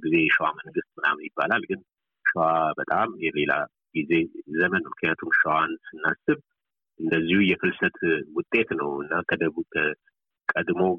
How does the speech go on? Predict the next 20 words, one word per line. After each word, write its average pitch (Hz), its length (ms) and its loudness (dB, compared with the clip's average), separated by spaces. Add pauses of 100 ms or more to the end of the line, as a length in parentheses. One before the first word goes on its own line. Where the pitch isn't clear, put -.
ሙስ-፣ 80 340 -6
ሙስሊሞቹ 82 600 -2
ራሳቸው 82 540 0
የእስልምና 80 600 0
መንግስት - 340 -12
የሸዋ 80 340 4
መንግስት 76 340 -10
የሚባል 85 420 0
የእስልምና 76 440 -2
መንግስት 73 340 -12
ነበረ። 107 300 2 (280)
በይፋት 90 500 0
በሚፈርስበት 85 760 -2
ጊዜ 92 160 -2 (160)
ይፋት - 300 0 (240)
ሱልጣኑ 80 400 -2 (300)
ኦመር 82 300 2
አውላስማ 80 460 0
መጥቶ 78 460 0
የሸዋን 85 460 2